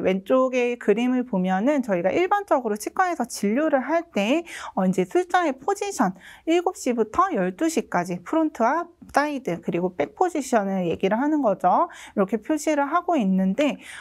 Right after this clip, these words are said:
어, 실제로 이제 저희 스캔을 할 때도 요 정도 영역 내에서 보통은 술자가 움직이게 된다라고 보시면 되겠습니다. 그리고 우측 상단에 스캐너라고 표시되어 있는 네모 박스가 보이시죠?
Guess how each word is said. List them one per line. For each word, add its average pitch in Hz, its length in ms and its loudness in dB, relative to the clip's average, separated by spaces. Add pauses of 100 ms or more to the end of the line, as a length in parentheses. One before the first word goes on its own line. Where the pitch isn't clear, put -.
어, 196 140 0
실제로 277 760 2
이제 170 220 -2
저희 185 220 0
스캔을 381 560 -2
할 370 200 -2
때도 214 520 0
요 202 100 4
정도 370 400 0
영역 202 320 2
내에서 202 400 0
보통은 190 480 -2
술자가 247 460 0
움직이게 240 560 0
된다라고 220 800 0
보시면 196 440 -2
되겠습니다. 185 760 0 (360)
그리고 208 380 2
우측 294 360 -4
상단에 370 540 0
스캐너라고 349 800 -2
표시되어 359 480 -2
있는 220 240 0
네모 185 300 0
박스가 339 600 0
보이시죠? 190 680 0